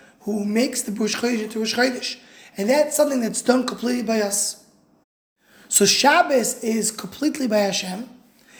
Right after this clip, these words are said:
and Rosh Chodesh is completely by us. Yom Tov is a combination of both. Yom Tov is done by Kedushas Beis Din, because Beis Din Mekadesh the Chodesh.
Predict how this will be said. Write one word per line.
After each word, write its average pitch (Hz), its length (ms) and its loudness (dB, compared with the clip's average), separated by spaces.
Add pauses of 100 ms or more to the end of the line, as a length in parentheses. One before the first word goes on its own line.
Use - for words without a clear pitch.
(120)
and 226 160 6
Rosh 214 240 0
Chodesh 240 760 -2
is 202 140 0
completely 240 420 -4
by 202 180 -2
us. - 440 -8 (920)
Yom 247 400 2
Tov 196 380 -2 (100)
is 214 140 -4
a 220 60 -4
combination 214 600 -4
of 165 120 -6
both. 147 400 -10 (800)
Yom 269 280 6
Tov 302 120 0
is 214 200 -2
done 233 400 0
by 196 180 0
Kedushas 214 440 0
Beis 170 320 -4
Din, 208 220 -8
because 247 280 0
Beis 233 360 2
Din 233 100 -2
Mekadesh 226 460 0
the 190 80 -12
Chodesh. 220 540 -4